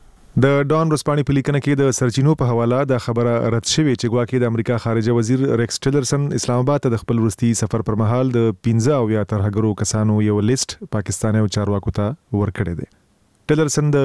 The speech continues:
ګل پر ورځ د امریکا په سینټ کې د خارجه چارو کمیټې ته وویل، پاکستان رضامندګي ښودلې چې که د دغو تروریستانو په اړه دقیق معلومات ورکړل شي،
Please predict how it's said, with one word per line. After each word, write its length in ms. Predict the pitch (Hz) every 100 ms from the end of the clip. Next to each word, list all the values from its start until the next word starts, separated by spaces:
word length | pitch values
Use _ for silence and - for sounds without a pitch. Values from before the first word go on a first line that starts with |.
| 131
ګل 100 | 143 156 135
پر 80 | 131
ورځ 220 | 143 143
د 100 | 127
امریکا 240 | 123 127 120
په 80 | -
سینټ 240 | 131 143 -
کې 160 | 131
د 120 | 131 117
خارجه 300 | 120 117 131 135
چارو 200 | 117 117
کمیټې 320 | 110 107 120
ته 80 | 123
وویل، 240 | 139 139 131
پاکستان 500 | 120 113 131 127 127
رضامندګي 600 | 110 113 110 113 139 127 -
ښودلې 360 | 113 123 139
چې 120 | 131 117
که 80 |
د 60 | 117
دغو 160 | 120 123 -
تروریستانو 440 | 113 104 123 120 110
په 100 | 120
اړه 300 | 120 117 113 110
دقیق 340 | - 143 - 110
معلومات 460 | 107 110 107 -
ورکړل 500 | 110 107 127 143 135
شي، 120 | -